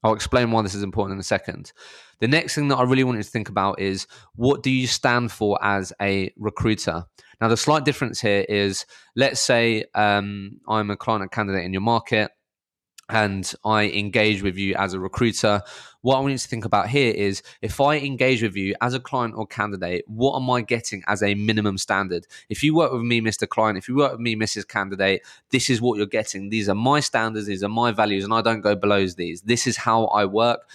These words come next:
and this is what I believe in. So is it things like,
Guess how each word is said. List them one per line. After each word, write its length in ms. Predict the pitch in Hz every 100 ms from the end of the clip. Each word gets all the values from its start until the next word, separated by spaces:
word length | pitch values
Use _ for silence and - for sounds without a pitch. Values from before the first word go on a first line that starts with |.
| - -
and 160 | 104
this 180 | 113 -
is 60 | 104
what 240 | 107 82
I 60 | 98
believe 340 | 98 95 87
in. 180 | 73 82 _ - -
So 240 | - 127 113
is 260 | - 135
it 260 | 127 120 -
things 420 | - 131 117 107
like, 360 | 110 104 104